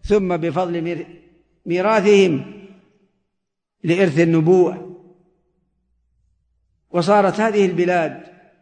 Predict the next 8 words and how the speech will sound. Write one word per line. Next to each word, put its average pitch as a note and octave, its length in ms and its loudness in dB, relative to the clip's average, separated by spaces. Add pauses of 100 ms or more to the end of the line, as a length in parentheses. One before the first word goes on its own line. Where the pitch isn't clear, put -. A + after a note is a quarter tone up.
(720)
من E3 160 -4
فضل F#3 260 -2
الله F3+ 180 0
عز D#3+ 340 2
وجل D#3+ 520 0 (2000)
أن F3 200 4
هيأ F#3 540 0
لها G3+ 600 -2